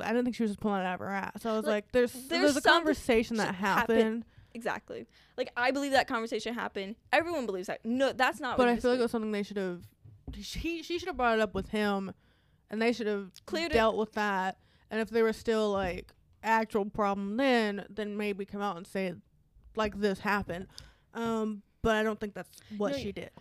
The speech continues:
Speaker 2: No, and all she, whenever someone confronted, they would always ask it as if, like, it was true. They would never ask it to be, like, actually trying to be <laughs> objective.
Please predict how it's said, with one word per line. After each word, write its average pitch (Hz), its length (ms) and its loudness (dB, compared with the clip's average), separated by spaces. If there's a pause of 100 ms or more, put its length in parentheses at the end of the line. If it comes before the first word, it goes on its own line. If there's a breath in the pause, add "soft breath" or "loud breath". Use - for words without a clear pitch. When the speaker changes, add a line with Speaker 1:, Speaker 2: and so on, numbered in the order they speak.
(120)
Speaker 2:
No, 277 200 2
and 254 200 0
all 269 220 8
she, 285 260 -4
whenever 233 380 -2
someone 302 300 -6
confronted, 262 540 -4
they 233 100 4
would 269 80 6
always 277 340 4
ask 208 320 4
it 196 140 0
as 220 140 -4
if, 226 180 -6
like, 196 180 -4
it 208 80 -6
was 190 160 -8
true. 196 460 -4 (160 soft breath)
They 233 80 4
would 226 100 0
never 233 160 0
ask 202 260 2
it 220 40 -6
to 202 80 -2
be, 196 100 -2
like, 180 240 -2 (140)
actually 180 800 -2 (200)
trying 190 400 -4
to - 100 -10
be 269 120 2
<laughs> 302 60 2
objective. 262 540 -8